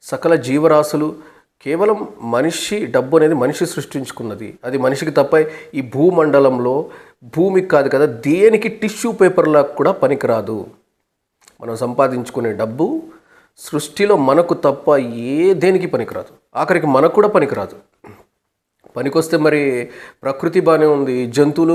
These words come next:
బాగానే ఉన్నాయి, మనకెందుకు అన్ని ప్రాబ్లమ్స్? మానసిక ప్రాబ్లమ్స్, శారీరక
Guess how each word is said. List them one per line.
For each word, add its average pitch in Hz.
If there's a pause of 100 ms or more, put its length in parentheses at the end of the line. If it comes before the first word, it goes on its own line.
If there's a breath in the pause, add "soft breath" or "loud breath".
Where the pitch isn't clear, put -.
(120)
బాగానే 135
ఉన్నాయి, 107 (120)
మనకెందుకు 139
అన్ని 131
ప్రాబ్లమ్స్? - (1000)
మానసిక 131
ప్రాబ్లమ్స్, 120
శారీరక 117